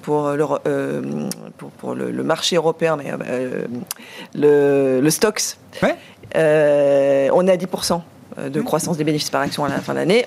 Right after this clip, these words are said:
Speaker 1: en, en hausse sur trois mois de six points. C'est un truc de six pour cent, c'est un truc de
Speaker 2: Ouais.
Speaker 1: dingue. Et pourquoi ? Euh, parce qu'en fait, tout le monde baisse ou est stable. Euh, juste, il y a quand même deux secteurs qui, euh, remportent la palme, évidemment, bah, sans surprise, c'est évidemment l'énergie et, euh, la partie, euh, commo-, commodities, quoi. Mais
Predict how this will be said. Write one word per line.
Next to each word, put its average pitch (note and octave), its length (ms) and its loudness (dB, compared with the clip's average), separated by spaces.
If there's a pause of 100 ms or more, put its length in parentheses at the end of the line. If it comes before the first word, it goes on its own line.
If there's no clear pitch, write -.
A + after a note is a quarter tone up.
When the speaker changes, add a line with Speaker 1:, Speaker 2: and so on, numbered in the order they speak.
Speaker 1:
en, E3+ 300 2
en G3+ 180 2
hausse C#4+ 180 2
sur - 160 -2
trois A3+ 200 0
mois A#3+ 160 0
de E3 100 -6
six A3 220 -6
points. F#3 240 -4 (260)
C'est - 140 -12
un - 60 -16
truc - 180 -12
de D#3+ 80 -2
six - 160 -2
pour - 180 -6
cent, - 160 -8
c'est - 100 -10
un - 40 -10
truc - 200 -8
de A2+ 60 0
Speaker 2:
Ouais. G3 60 2
Speaker 1:
dingue. - 280 -4 (420)
Et F#3+ 100 4
pourquoi ? C4+ 500 2 (360)
Euh, F3 140 6
parce F#3+ 140 0
qu'en G3 120 2
fait, F#3+ 120 2
tout C#4 200 2
le B3+ 80 4
monde B3 220 4
baisse G#3 340 2
ou D#3+ 140 0
est D#3 60 2
stable. A3+ 480 2 (340)
Euh, E3+ 160 6
juste, G#3+ 320 2
il - 80 -6
y - 20 4
a D#3 40 4
quand F#3 100 2
même F#3+ 120 4
deux F#3+ 60 4
secteurs G3 480 2
qui, D#3+ 240 -4
euh, C#3 140 -2
remportent E3+ 380 -2
la C#3+ 80 -4
palme, F3+ 240 0
évidemment, D3 420 -2
bah, C#3+ 100 -8
sans C#3+ 140 -12
surprise, - 400 -4
c'est C#3+ 140 -4
évidemment C#3+ 260 -4
l'énergie D3 500 0 (320)
et, D#3+ 200 4
euh, D3 200 4
la D3+ 120 4
partie, D#3 440 -4
euh, D3 220 0
commo-, D3+ 400 2
commodities, F3 560 2
quoi. - 140 -2 (400)
Mais - 180 2